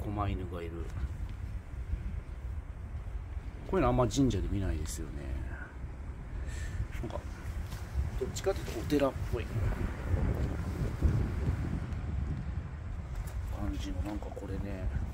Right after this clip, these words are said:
ろうそく立てみたいな、ろうそくっていうか線香立てみたい。あ、線香立て、え、線香立てになってるな。線香立てか。神社で線香っ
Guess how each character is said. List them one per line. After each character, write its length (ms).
ろ 160
う 60
そ 100
く 100
立 180
て 60
み 80
た 140
い 60
な、 80
ろ 120
う 40
そ 60
く 100
っ 20
て 100
い 20
う 60
か 80
線 320
香 180
立 160
て 100
み 80
た 80
い。 80
あ、 40
線 240
香 80
立 180
て、 140
え、 100
線 320
香 80
立 160
て 140
に 20
な 80
っ 120
て 40
る 60
な。 60
線 180
香 100
立 20
て 80
か。 160
神 160
社 80
で 120
線 160
香 100
っ 40